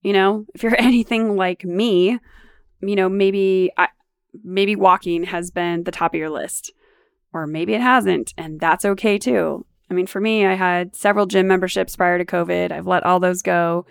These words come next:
Um, I used to love going to different classes. It was what filled me up. I love the variety and the spice of doing something different all the time. And I was, you know, working out five to six days a week.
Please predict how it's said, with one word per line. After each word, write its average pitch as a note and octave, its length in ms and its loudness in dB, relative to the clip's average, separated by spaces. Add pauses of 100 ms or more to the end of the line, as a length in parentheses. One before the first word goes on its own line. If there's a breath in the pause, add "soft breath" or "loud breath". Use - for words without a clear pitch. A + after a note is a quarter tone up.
(600 soft breath)
Um, F3+ 340 2
I - 60 0
used A#3 200 0
to A#3 80 -2
love A3+ 380 2
going F#3+ 240 2
to G3 80 -8
different F#3 300 -6
classes. E3 580 -6
It F#3 100 -4
was - 220 -8
what G#3 240 2
filled G#3 340 -2
me F#3+ 220 0
up. G3 220 0
I F3+ 120 -2
love F#3 360 2
the F3+ 100 -2
variety F3+ 640 2
and E3 120 -2
the E3 60 -6
spice F3+ 460 -2
of E3+ 260 -6 (460 soft breath)
doing G#3+ 240 4
something F#3+ 320 2
different F3 360 0
all F3+ 140 2
the E3+ 80 -4
time. E3 460 -4
And F#3 120 0
I F#3 120 4
was, F#3+ 360 -2
you G#3+ 60 -2
know, G3 100 4
working G3+ 280 0
out - 140 -6
five F#3+ 180 -2
to F#3 80 -12
six - 180 -12
days F#3+ 220 -2
a G#3 40 -2
week. - 300 -4